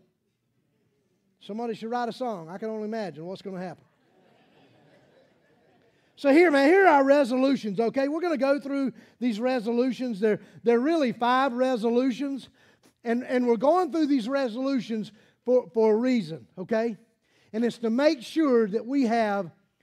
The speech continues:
first things first. It's to make sure that above all things, man, that we are faithful, spiritually healthy followers of Jesus Christ.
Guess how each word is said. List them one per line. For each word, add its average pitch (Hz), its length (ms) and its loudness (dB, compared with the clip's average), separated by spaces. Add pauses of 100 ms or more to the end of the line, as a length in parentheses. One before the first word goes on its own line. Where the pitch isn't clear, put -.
(340)
first 269 420 -4
things 214 380 -6
first. - 540 -16 (260)
It's 269 160 -4
to 320 120 -4
make 311 300 2
sure 208 640 -2 (480)
that 240 140 2
above 214 320 4
all 294 380 4
things, 233 500 -4
man, 214 260 -4
that 208 140 -6
we 277 240 0
are 190 300 -2 (400)
faithful, 302 720 0 (420)
spiritually 269 1040 -2 (160)
healthy 190 580 -8 (260)
followers 208 500 -4
of 151 120 -14
Jesus 139 340 -16
Christ. - 360 -20